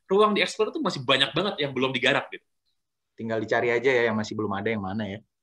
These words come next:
Speaker 1: Yes, yes, betul, betul.
Speaker 2: Bang, mundur dikit. Eh, lu kan dulu datangnya itu berangkatnya dari jurnalis ya, Bang? Blogger,
Speaker 1: Ya.
Speaker 2: reporter gitu ya. Sekarang tuh kan ngelakuin shifting ke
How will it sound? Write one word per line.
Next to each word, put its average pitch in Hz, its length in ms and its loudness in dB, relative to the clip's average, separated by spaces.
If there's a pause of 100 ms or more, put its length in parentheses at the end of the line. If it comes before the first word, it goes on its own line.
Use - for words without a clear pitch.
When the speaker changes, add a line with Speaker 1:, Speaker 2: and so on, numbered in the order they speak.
Speaker 1:
Yes, - 400 -4
yes, 120 240 -6
betul, 214 240 -4
betul. 131 240 -10 (480)
Speaker 2:
Bang, 120 400 0
mundur 131 320 0
dikit. 120 320 -4 (240)
Eh, 104 460 -4 (440)
lu 131 80 2
kan 190 160 2
dulu 170 220 6
datangnya 127 480 0
itu 143 80 -2
berangkatnya 131 480 2
dari 127 100 8
jurnalis 110 400 -4
ya, 95 80 -4
Bang? 87 160 -8 (220)
Blogger, 117 420 2
Speaker 1:
Ya. 120 200 -10 (280)
Speaker 2:
reporter 107 500 -4 (140)
gitu 92 220 -12
ya. 90 80 -14 (320)
Sekarang 123 580 0
tuh 165 140 0
kan 185 80 2
ngelakuin 135 400 2
shifting 139 400 -4
ke 123 160 0